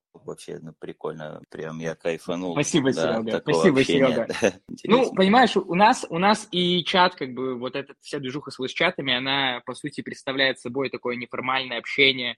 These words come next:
Speaker 1: Мгм.
Speaker 2: с экспертами, которые будут рассказывать про разные вещи, но связанные с рекламой. И мне очень было приятно послушать вот твои инсайты реально с полей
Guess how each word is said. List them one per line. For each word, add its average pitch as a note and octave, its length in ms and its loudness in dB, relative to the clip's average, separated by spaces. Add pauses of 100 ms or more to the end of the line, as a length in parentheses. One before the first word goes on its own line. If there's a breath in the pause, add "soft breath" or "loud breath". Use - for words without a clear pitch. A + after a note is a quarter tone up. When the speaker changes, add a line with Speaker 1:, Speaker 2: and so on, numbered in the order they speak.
Speaker 1:
Мгм. F#2+ 280 -2
Speaker 2:
с F2+ 40 0
экспертами, C#3 840 -4
которые B2+ 360 -6
будут C3 200 -4
рассказывать B2+ 640 0
про B2 240 -2
разные B2+ 420 0
вещи, C#3+ 380 -2
но C3+ 120 -10
связанные B2 420 -8
с - 80 -16
рекламой. A#2 420 -6 (380 loud breath)
И B2 160 0
мне D3+ 140 4
очень F#3 200 4
было D#3+ 160 2
приятно D3+ 400 2
послушать D3+ 480 -6
вот A#2+ 220 -6
твои C3 260 -2
инсайты C3+ 460 -2
реально B2 300 -2
с - 60 -18
полей C#3+ 440 -2